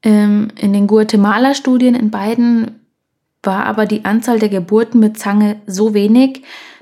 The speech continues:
dass man daraus keine Rückschlüsse ziehen konnte. In Houston allerdings, ähm, waren das in der Gruppe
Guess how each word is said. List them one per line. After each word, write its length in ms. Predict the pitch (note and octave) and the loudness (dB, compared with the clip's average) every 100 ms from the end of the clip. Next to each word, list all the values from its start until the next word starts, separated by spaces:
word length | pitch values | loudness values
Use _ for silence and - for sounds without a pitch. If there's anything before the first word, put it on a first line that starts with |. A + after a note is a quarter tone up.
| - | -4
dass 260 | G#3 G3+ G#3 | -4 -2 -2
man 320 | G3+ G3 F#3+ | 0 -2 -2
daraus 400 | F3+ F3+ F#3+ - | -4 -2 -4 -6
keine 300 | G3 F#3+ F#3+ | -4 -4 -4
Rückschlüsse 480 | G#3+ - F3+ F3 - | -6 -8 -10 -12 -12
ziehen 260 | - - | -10 -10
konnte. 400 | - - F3+ G3 - _ _ _ _ _ _ _ _ _ _ _ - | -10 -12 -12 -16 -20 _ _ _ _ _ _ _ _ _ _ _ -8
In 180 | - G#3 | 0 2
Houston 440 | G3 A#3 C#4+ - C4 | 2 2 0 -2 -2
allerdings, 720 | B3 B3+ B3+ B3+ C4 - - _ - _ _ _ _ _ | -2 0 2 2 2 -2 -14 _ -20 _ _ _ _ _
ähm, 600 | G#3 G3 G3 F#3+ G3 G#3+ - | -2 -2 -2 -4 -6 -10 -10
waren 500 | F#3+ F#3 F#3 F#3 F#3 | -8 -6 -6 -4 -6
das 380 | F#3 F#3 - - _ _ _ _ - | -8 -12 -16 -18 _ _ _ _ -8
in 140 | F#3 | -4
der 120 | F#3+ | -6
Gruppe 580 | F#3+ G#3+ A#3 A#3+ A#3+ | -4 -4 -2 0 -2